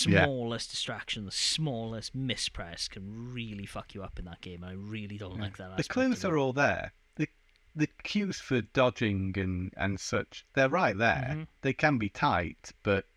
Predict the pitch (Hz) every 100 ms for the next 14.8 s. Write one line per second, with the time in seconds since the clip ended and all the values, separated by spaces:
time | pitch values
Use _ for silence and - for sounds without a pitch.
0 | - 127 - 160 - 139 110 127 117 -
1 | 95 110 101 104 98 95 92 92 87 -
2 | 110 85 82 - - _ _ _ _ _
3 | _ - 110 - 120 110 110 98 110 101
4 | 95 - 87 - - - - _ _ _
5 | 160 90 73 110 101 113 117 123 110 90
6 | - - 147 123 104 95 - - 104 95
7 | 85 85 - 101 - 110 135 120 - 123
8 | - _ - _ 127 - 147 - 156 135
9 | - 151 139 - - - - _ - 147
10 | 160 - 156 131 123 123 127 147 131 123
11 | 113 - - - 143 131 117 - 92 -
12 | 87 90 95 98 120 101 110 101 101 107
13 | 123 135 113 95 - 101 107 95 95 95
14 | 104 95 - 95 95 - -